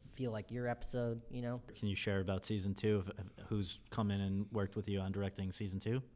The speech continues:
Speaker 1: Oh, we're just writing now.
Speaker 2: Or it's
Speaker 1: We, we
Speaker 2: not,
Speaker 1: start
Speaker 2: okay, it's
Speaker 1: shooting
Speaker 2: not
Speaker 1: in,
Speaker 2: shooting yet.
Speaker 1: we shoot, start shooting in, uh, in the fall, and then
Speaker 2: Okay.
Speaker 1: it'll be out
Speaker 2: And
Speaker 1: in
Speaker 2: then you
Speaker 1: April,
Speaker 2: line
Speaker 1: so.
Speaker 2: those people up closer to the, to the start time?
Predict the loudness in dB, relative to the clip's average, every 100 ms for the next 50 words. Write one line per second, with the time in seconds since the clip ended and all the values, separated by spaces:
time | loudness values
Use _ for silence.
0 | -20 -4 2 6 6 6 6 8 8 8
1 | 6 2 4 8 8 10 10 10 10 10
2 | 10 10 10 8 8 6 6 4 4 2
3 | 0 -2 -4 2 2 2 -2 -2 -2 -4
4 | -4 -4 -2 -4 -6 -10 -12 -8 -8 -4
5 | -2 -2 -2 0 2 2 0 -2 -4 -2
6 | 0 2 2 2 2 2 2 0 0 -2
7 | -8 -16 -8 -4 -2 -2 -2 -4 -6 -6
8 | -4 -6 -6 -4 -4 -4 -4 -8 -16 -12
9 | -6 -4 -4 -4 -4 -4 -4